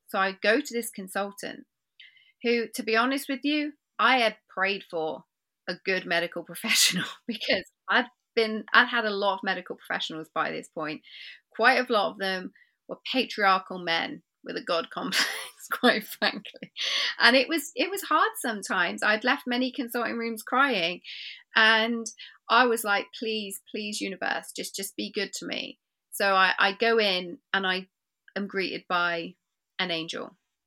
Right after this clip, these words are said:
an amazing doctor that listened and sat there. And very, very quickly he said,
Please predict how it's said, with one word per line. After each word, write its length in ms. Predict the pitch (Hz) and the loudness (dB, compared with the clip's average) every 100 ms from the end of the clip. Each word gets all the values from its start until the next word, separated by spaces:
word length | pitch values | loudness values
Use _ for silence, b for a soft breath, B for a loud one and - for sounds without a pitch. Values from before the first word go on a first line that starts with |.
| _ | _
an 100 | 190 | 0
amazing 500 | 190 196 202 202 220 | 0 0 -2 -2 -4
doctor 440 | 208 - - 180 185 | -4 -6 -6 -6 -6
that 200 | 170 - | -8 -8
listened 580 | 180 180 - 185 185 185 - | -8 -8 -10 -10 -10 -10 -12
and 140 | 175 | -6
sat 220 | - 180 - | -4 -4 -2
there. 240 | 185 175 - | -2 -2 -2
And 220 | 185 180 | -6 0
very, 240 | 190 208 214 | 4 4 2
very 180 | 190 | -2
quickly 420 | 175 - - 170 170 | -4 -10 -10 -10 -10
he 180 | 170 | -12
said, 340 | - 170 170 | -10 -10 -10